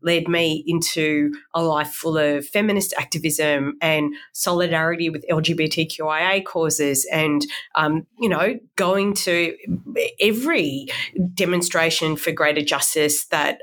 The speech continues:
I could and being a really committed environmentalist and learning the, the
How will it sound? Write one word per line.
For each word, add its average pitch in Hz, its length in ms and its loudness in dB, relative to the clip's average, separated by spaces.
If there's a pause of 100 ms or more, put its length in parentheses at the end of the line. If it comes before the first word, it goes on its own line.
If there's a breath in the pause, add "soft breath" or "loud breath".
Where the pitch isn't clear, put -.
I 143 100 0
could 175 640 -2
and 156 340 0 (220 loud breath)
being 185 160 2
a 170 160 0
really 190 280 0
committed 165 400 0
environmentalist 151 920 0
and 170 160 2
learning 165 880 0 (280 loud breath)
the, 175 400 -2
the 165 420 0